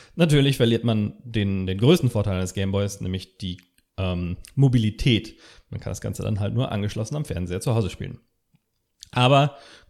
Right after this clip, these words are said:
cool, wenn man seine Gameboy-Spiele, ähm, unterwegs zockt und dann zu Hause weiterspielen will, war das eine perfekte Lösung. Das Ganze kam dann natürlich auch in Farbe daher, denn der Gameboy selbst war,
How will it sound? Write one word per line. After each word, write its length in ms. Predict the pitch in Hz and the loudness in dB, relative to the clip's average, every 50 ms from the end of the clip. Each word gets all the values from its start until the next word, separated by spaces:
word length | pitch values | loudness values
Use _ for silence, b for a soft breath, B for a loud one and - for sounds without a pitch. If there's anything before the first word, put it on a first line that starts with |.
| - - | -6 0
cool, 260 | 190 185 190 190 175 151 | 4 4 4 4 4 2
wenn 80 | 120 | 2
man 140 | 120 110 107 | 2 2 2
seine 180 | 104 98 107 110 | 2 0 2 2
Gameboy-Spiele, 800 | 110 117 120 117 113 - 110 110 110 110 113 110 - - - - - | 2 2 2 0 -2 -2 -4 -2 0 0 0 0 0 -2 -6 -4 -4
ähm, 440 | 110 101 95 95 98 95 95 98 - - | -2 -2 -2 -2 -4 -6 -6 -8 -8 -6
unterwegs 560 | 120 117 - 101 101 107 104 - - - - | -4 -4 -2 -2 -2 -4 -4 -4 -8 -8 -4
zockt 240 | - 175 170 - - | -4 -4 -4 -2 -2
und 80 | 117 | 0
dann 140 | 120 110 107 | 0 0 0
zu 180 | - - 110 - | -2 -4 -4 -2
Hause 400 | 113 110 107 107 107 104 - - - | -2 -2 -2 -2 -4 -4 -6 -6 -2
weiterspielen 640 | - 117 135 135 131 - - - 117 113 113 110 110 | 0 2 4 4 2 0 0 -2 -2 -2 -2 0 0
will, 240 | 110 107 107 107 110 | 0 0 0 0 -2
war 100 | - 101 | -4 -4
das 160 | 98 95 - - | -4 -4 -6 -6
eine 220 | - 90 87 - | -8 -6 -6 -6
perfekte 1080 | - - _ - - - 98 98 107 - - - 90 - - - - 92 92 90 - _ | -8 -10 _ -12 -8 -4 -4 -4 -4 -4 -6 -8 -10 -10 -10 -8 -6 -6 -6 -6 -8 _
Lösung. 460 | - 95 90 92 98 95 90 - - - - - _ B B B B B B B | -12 -8 -4 -4 -4 -4 -4 -6 -10 -10 -14 -18 _ B B B B B B B
Das 100 | 131 120 | -6 -2
Ganze 260 | - 160 180 175 - 185 | 0 0 0 0 -2 -6
kam 220 | - - 139 147 | -4 -2 -2 0
dann 120 | 143 127 | 0 0
natürlich 300 | 127 120 113 - 120 113 | -2 -2 -4 -4 -4 -4
auch 100 | 107 98 | -2 -2
in 60 | 98 92 | -2 -2
Farbe 300 | - 95 92 98 117 131 | -4 -4 -4 -4 -2 -2
daher, 300 | 143 143 151 185 214 226 - - | -2 0 0 -2 -2 -4 -4 -4
denn 80 | 101 92 | -4 -2
der 100 | 90 87 | -2 -4
Gameboy 340 | - 82 87 82 85 85 | -4 -6 -6 -4 -4 -4
selbst 380 | 87 90 90 131 - - - - _ _ _ _ | -2 0 -2 -2 -2 -4 -14 -20 _ _ _ _
war, 560 | - 104 82 80 82 90 95 101 107 113 - | -10 -8 -6 -4 -2 -2 -2 -4 -6 -10 -16